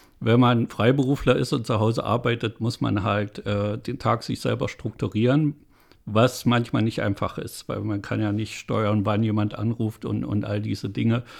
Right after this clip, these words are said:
äh, wann, ne, wann, wann die, wann die Post klingelt und, und so. Ähm, im Gegensatz zu anderen Autoren bin ich nicht so ein,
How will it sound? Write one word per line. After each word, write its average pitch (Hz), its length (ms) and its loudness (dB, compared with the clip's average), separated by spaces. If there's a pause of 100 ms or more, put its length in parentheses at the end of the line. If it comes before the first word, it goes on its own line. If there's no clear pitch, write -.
(440)
äh, 113 240 0
wann, 110 260 2 (100)
ne, 117 300 -2
wann, 113 300 -2
wann 113 140 2
die, 123 220 0
wann 110 140 2
die 113 140 -2
Post - 320 0
klingelt 113 420 2
und, 117 240 0
und 107 180 -2
so. 117 240 -4 (600)
Ähm, 120 500 4 (1040)
im 107 140 2
Gegensatz 127 460 8
zu - 100 0
anderen 139 300 6
Autoren 123 420 4
bin 117 200 0
ich - 200 0
nicht 135 180 6
so 123 240 2
ein, 117 300 6